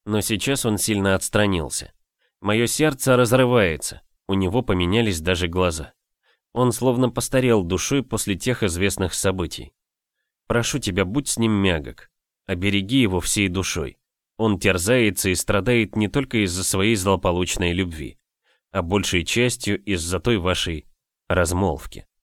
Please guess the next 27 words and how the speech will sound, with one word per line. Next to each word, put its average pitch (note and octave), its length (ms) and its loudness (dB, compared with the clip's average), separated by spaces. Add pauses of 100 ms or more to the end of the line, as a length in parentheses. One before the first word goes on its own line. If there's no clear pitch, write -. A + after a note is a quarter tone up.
(420)
Хотя A#2+ 280 0
Марета, C3+ 380 2
кажется, A#2+ 400 -2
действительно C3 680 2
любит G2+ 360 2
его, E2+ 420 -2
а F#2+ 80 -2
это B2 240 0
должно F2+ 440 2
помочь. E2 520 -2 (500)
Ради G2 300 2
сына A2+ 320 2
я F#2 40 2
готова G2 360 0
принять G2 440 0
ее F#2+ 160 0
как F#2 240 -2
дочь. C#2+ 320 -10 (600)
Даст G2+ 280 2
Господь, G#2+ 460 0
все - 220 -2
поправится G#2+ 560 0
со G#2 160 0
временем. E2+ 520 0 (760)
Итак, A#2+ 380 -2
до A2 80 0
свидания. D#2+ 680 -2